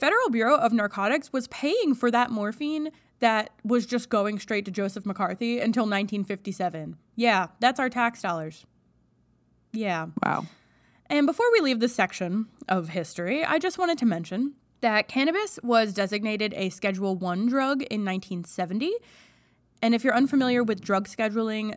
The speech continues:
Speaker 1: this is a ranking created by the D E A to classify a drug's potential for abuse and its potential danger overall. There are five schedules,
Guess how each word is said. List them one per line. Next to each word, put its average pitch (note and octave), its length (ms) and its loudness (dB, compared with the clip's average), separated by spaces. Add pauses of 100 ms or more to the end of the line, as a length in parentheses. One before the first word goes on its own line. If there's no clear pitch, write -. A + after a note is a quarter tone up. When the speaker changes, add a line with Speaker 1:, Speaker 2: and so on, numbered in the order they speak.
(140)
Speaker 1:
this A#3 240 -2
is A#3+ 100 0
a G3+ 120 2
ranking B3+ 440 0
created C4 420 -2
by G#3+ 120 0
the G3 100 0
D G3 280 -2
E F#3+ 40 0
A G3+ 260 -2 (300)
to A#3+ 200 0
classify G3 800 0
a F3+ 160 -2
drug's G#3 400 0
potential G#3 500 -6
for G3 220 -4
abuse C4+ 500 -2
and G#3+ 140 -4
its G3+ 120 -4
potential G#3 440 -6
danger F#3+ 480 -4
overall. F3 640 -4
There B3 200 6
are F4+ 120 10
five A#3+ 380 2
schedules, D#4+ 720 -4